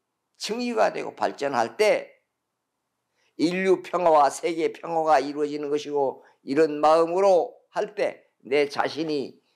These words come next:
평안해질 뿐 아니라 내 가족이 평안해지고 그 지역이 평안해지고 그 국가가 평안해지고 온 우주 인류가 평안해지는 것입니다. 그 탓은 다른 곳에 있는 것이 아닙니다.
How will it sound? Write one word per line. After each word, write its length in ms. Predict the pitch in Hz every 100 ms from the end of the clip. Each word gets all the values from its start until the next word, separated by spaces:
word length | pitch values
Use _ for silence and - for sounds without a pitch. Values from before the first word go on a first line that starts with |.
| _ -
평안해질 680 | - 185 190 196 185 180 175
뿐 160 | 202
아니라 500 | 208 214 214 196 165 - _
내 220 | 135 165
가족이 440 | - 139 175 220 220
평안해지고 760 | - 214 220 208 190 - - _ _ _ _ -
그 280 | 190 247 190
지역이 420 | 226 277 294 339
평안해지고 720 | - 262 247 226 208 175 - _ _ _
그 320 | - 262 262
국가가 500 | 196 240 240 269 262
평안해지고 720 | 262 202 165 143 131 101 - _ _ _ -
온 420 | 147 160 156 -
우주 420 | 147 139 131 120
인류가 600 | 120 123 120 120 117 - _ _ _ _
평안해지는 600 | - 185 170 151 127 107
것입니다. 400 | 90 - - _ _ _ _ _ _ _ _ _
그 260 | - 214 220
탓은 460 | - 208 190 196 190
다른 320 | 170 202 254
곳에 320 | 254 247 226
있는 260 | 226 214 208
것이 240 | 202 -
아닙니다. 340 | - - _